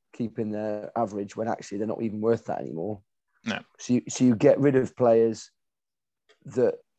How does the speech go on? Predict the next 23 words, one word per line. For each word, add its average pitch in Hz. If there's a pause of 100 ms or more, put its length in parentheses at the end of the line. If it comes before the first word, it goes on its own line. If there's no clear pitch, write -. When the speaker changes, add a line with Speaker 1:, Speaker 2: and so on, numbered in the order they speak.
Speaker 1:
really 123
you 113
should 110
be 120
giving 110
testimonials 117
to. 98
So 123
I 117
think 143 (640)
there's, 120 (800)
there's 127
the 127
converse 120
side 104
of 87
it 107
where 110
Speaker 2:
Yeah. 110 (420)
Speaker 1:
it's -
not 107
very 110
nice. 113